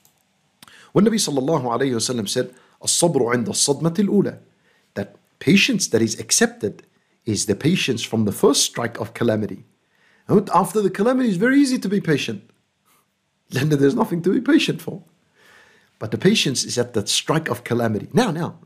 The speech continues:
right now, in the middle of this calamity, in the middle of this lockdown, the pandemic, or whatever it is that is happening, now patience is required. Sabr, accepted patience, and the sadmatil ula, when it first strikes.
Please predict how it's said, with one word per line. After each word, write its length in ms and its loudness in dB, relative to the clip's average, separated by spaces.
right 320 0
now, 560 -4
in 240 -2
the 80 -4
middle 340 2
of 140 -6
this 160 -4
calamity, 520 -6
in 120 4
the 80 8
middle 260 4
of 140 -2
this 200 -2
lockdown, 600 0
the 80 -2
pandemic, 760 -2
or 60 -6
whatever 240 0
it 140 2
is 160 -2
that 100 0
is 140 -2
happening, 360 -4
now 300 2
patience 460 -4
is 160 -10
required. 600 -10
Sabr, 560 0
accepted 600 -4
patience, 400 -4
and 180 -2
the 60 -2
sadmatil 800 -4
ula, 380 0
when 160 -4
it 140 -4
first 520 0
strikes. 920 -2